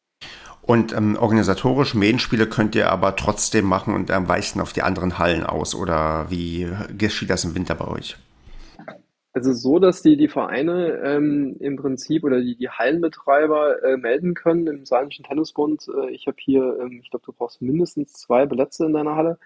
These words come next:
Speaker 2: Ähm, ich hab hier, äh, entsprechende, äh,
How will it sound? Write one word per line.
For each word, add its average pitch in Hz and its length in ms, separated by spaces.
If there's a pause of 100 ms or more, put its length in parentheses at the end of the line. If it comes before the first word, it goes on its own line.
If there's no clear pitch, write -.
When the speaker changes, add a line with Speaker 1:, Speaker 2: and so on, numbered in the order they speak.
(600)
Speaker 2:
Ähm, 131 560
ich 131 160
hab - 120
hier, 147 220
äh, 117 240
entsprechende, 131 840
äh, 123 80